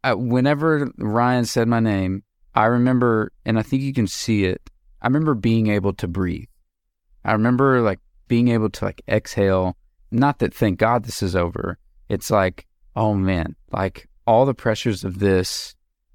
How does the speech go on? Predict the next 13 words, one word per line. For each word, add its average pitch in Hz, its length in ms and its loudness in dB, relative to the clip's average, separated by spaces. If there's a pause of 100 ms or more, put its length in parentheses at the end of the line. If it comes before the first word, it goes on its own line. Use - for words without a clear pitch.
(100)
of 113 180 -2
the 113 140 2
show 107 720 2
are 101 80 -2
finally 98 920 -2 (480)
done, 98 500 0 (140)
and 107 160 0
all, 107 160 2
like, 98 240 -2
the 98 140 -2
waiting 101 560 0
to - 120 -16
see 104 520 -2